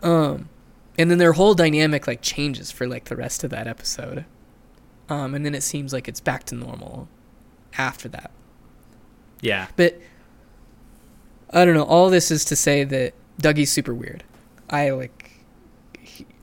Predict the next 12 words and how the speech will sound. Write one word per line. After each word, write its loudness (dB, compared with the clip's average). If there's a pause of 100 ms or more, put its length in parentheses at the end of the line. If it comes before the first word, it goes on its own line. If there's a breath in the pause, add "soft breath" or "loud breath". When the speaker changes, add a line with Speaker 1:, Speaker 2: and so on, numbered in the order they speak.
Speaker 2:
I -8
guess -2
I'm -2
just -6
supposed -2
to -4
interpret -6
him -6
as -8
a -12
super -6
broken, -10